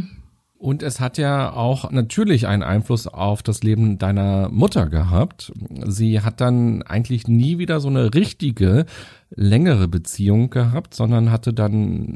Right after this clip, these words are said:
Männer kennengelernt, vielleicht auch mal so eine Affäre gehabt, aber es wurde keine richtige Liebesbeziehung, würde ich jetzt von außen sagen, so wie ich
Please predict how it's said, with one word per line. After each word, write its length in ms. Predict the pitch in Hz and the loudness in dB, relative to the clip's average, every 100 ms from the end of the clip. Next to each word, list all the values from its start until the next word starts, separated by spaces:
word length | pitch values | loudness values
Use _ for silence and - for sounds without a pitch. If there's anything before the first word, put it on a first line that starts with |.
| - | -8
Männer 380 | - 120 123 | 0 2 2
kennengelernt, 680 | 117 175 160 143 123 117 120 | 2 0 0 0 2 2 0
vielleicht 300 | 113 110 107 | -2 -2 0
auch 40 | 113 | 2
mal 140 | 110 | 2
so 80 | 107 | 2
eine 120 | 104 | 0
Affäre 420 | 101 - 143 135 | -2 -4 -4 -2
gehabt, 400 | 123 110 113 - | -2 0 -2 -2
aber 180 | 107 117 117 - - | 2 2 0 -12 -6
es 180 | 110 - | -4 0
wurde 240 | 127 131 | 2 2
keine 960 | 120 117 117 127 127 123 123 123 117 - | 0 0 2 4 2 2 2 0 -2 0
richtige 280 | 117 127 131 | -2 0 0
Liebesbeziehung, 680 | 123 165 - 113 - 107 104 | 2 2 0 -6 -2 0 0
würde 120 | 104 | -2
ich 100 | 110 | -4
jetzt 300 | 107 - - | -8 -10 -12
von 160 | - 95 | -8 -4
außen 360 | - 107 113 | -4 -2 -2
sagen, 300 | 104 98 107 | 0 0 0
so 160 | 107 104 | 0 -2
wie 80 | 107 | -4
ich 140 | 104 | -6